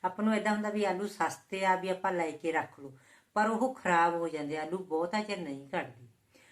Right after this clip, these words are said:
ਉਹਨੂੰ ਦੇਖੋ ਵੀ ਲੰਬੇ ਸਮੇਂ ਤੱਕ ਆਲੂ ਟਿਕਿਆ ਰਹੇ, ਉਹ ਕਿਵੇਂ ਟਿਕੂਗਾ, ਕਿਵੇਂ ਰੱਖਣਾ, ਆਪਾਂ ਕਾਹਦੇ ਵਿੱਚ ਰੱਖਣਾ, ਉਹ ਆਪਾਂ ਤੁਹਾਨੂੰ ਦੱਸਦੇ ਹਾਂ।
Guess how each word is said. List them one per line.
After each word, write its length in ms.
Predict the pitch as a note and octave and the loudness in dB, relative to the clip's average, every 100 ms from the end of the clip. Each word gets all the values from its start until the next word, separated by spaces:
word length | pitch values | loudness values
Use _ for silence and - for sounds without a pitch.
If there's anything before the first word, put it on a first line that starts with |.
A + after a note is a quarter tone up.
| _ - | _ -6
ਉਹਨੂੰ 240 | G3+ B3+ | 2 4
ਦੇਖੋ 280 | B3 A#3+ B3 | 4 2 2
ਵੀ 160 | A3+ A#3 | 2 4
ਲੰਬੇ 480 | F3+ E3 D3+ G3 G#3+ | 2 0 0 0 0
ਸਮੇਂ 320 | - F3+ F#3+ | 0 -2 0
ਤੱਕ 220 | G3+ G3+ - F#3+ | -2 -4 2 4
ਆਲੂ 320 | F3 F3+ G3 - | 4 2 -4 -2
ਟਿਕਿਆ 360 | F3+ F3 F#3 F3+ | -2 2 4 4
ਰਹੇ, 340 | F3+ F3+ F#3+ F#3 | 2 -2 -6 -4
ਉਹ 220 | G#3+ A3 | -4 -4
ਕਿਵੇਂ 480 | G3 F3 F3 F3 F3 - _ _ _ G3 | -6 -4 0 0 -2 -4 _ _ _ -10
ਟਿਕੂਗਾ, 380 | F#3 F#3 F#3 | -8 -2 0
ਕਿਵੇਂ 400 | F#3 G3+ F#3 F#3 F3 | 0 -2 -2 0 0
ਰੱਖਣਾ, 380 | - - E3+ | -2 -8 -4
ਆਪਾਂ 240 | E3 - F3 | -2 0 0
ਕਾਹਦੇ 340 | F3+ F3 G3+ | 4 2 2
ਵਿੱਚ 220 | G#3 - | -2 -4
ਰੱਖਣਾ, 380 | F3+ F3 - F#3+ F3+ | -6 -6 -6 -8 -2
ਉਹ 120 | F#3+ | -2
ਆਪਾਂ 220 | G3 F#3+ | -2 -6
ਤੁਹਾਨੂੰ 240 | F#3 F3 D3+ | -8 -10 -10
ਦੱਸਦੇ 320 | B2 - | -14 -14
ਹਾਂ। 80 | D3 | -20